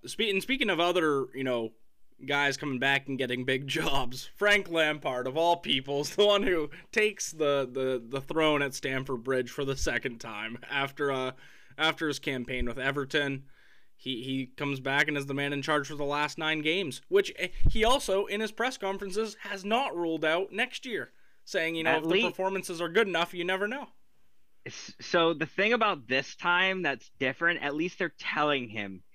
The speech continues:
Speaker 2: he's interim manager. But the fact that he still is, is, like, leading on to next year as interim manager, hey, buddy, why don't you, uh, why don't you get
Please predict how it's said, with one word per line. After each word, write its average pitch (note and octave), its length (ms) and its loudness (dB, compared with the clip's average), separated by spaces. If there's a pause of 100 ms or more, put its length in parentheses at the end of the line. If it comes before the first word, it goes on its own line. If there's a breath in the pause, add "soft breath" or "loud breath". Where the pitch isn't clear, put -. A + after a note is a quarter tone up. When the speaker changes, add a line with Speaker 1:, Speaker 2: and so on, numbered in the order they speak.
(180)
Speaker 2:
he's B2+ 180 -2
interim A2 540 -4
manager. F#2+ 600 -8 (240 loud breath)
But C#3+ 140 -2
the D#3 60 -4
fact E3 400 0
that F3+ 100 4
he D3+ 100 4
still D#3 380 2
is, C#3 180 -2 (200)
is, C3+ 200 -2
like, B2+ 220 2
leading C3 480 0
on B2+ 300 0
to C#3 120 -12
next A#2 400 -4
year C#3 320 -2
as A2+ 360 0
interim A#2+ 560 -6
manager, A#2+ 580 -4 (260 loud breath)
hey, D#3+ 120 2
buddy, C#3 260 0
why B2+ 160 2
don't D#3+ 180 0
you, G3 240 4
uh, D3 360 4
why B2+ 160 0
don't D#3+ 180 0
you G3+ 80 -4
get C#3 360 -2